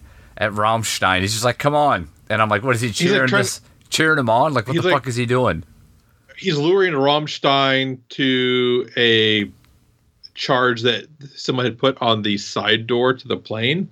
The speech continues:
Speaker 2: So he, um, wants to, like, try to blow him up, but
Speaker 1: Well,
Speaker 2: he fails, blows open the door to the plane.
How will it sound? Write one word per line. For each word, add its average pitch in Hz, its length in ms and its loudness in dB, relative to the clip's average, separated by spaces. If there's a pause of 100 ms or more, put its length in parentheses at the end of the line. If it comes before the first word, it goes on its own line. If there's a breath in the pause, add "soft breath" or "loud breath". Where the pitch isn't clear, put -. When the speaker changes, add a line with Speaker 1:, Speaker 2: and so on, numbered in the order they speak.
(720 soft breath)
Speaker 2:
So 117 400 2
he, 113 340 2
um, 101 460 0 (460)
wants 127 200 0
to, 117 220 2
like, 107 300 -2 (640)
try 147 160 0
to 127 80 4
blow 113 380 0
him 107 220 -6
up, 95 340 -6 (160)
but 117 240 -4
Speaker 1:
Well, 160 120 2
Speaker 2:
he 165 180 -2
fails, 131 760 0 (560)
blows 127 400 0
open 147 280 2
the 135 80 0
door 131 220 2
to 127 60 2
the 117 60 0
plane. 107 840 -4